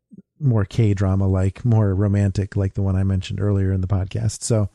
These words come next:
thank you to everyone who participated in the discussion, because I really think it does a lot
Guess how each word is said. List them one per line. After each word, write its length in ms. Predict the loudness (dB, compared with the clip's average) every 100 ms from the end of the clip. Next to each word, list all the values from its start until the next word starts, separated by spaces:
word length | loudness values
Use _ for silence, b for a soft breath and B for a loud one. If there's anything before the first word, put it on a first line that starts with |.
| b b b -2
thank 220 | 0 2
you 60 | 0
to 180 | 0
everyone 360 | 2 2 4 4
who 180 | 4 2
participated 720 | 0 0 0 0 2 2 0
in 220 | 2 4
the 100 | 4
discussion, 680 | 2 0 0 -2 0 -2 -2 b b b b b -4
because 440 | 0 2 0 -2
I 80 | 0
really 280 | 4 4 4
think 200 | 2 -2
it 100 | 0
does 160 | 0 2
a 80 |
lot 360 | 2 2 2 -2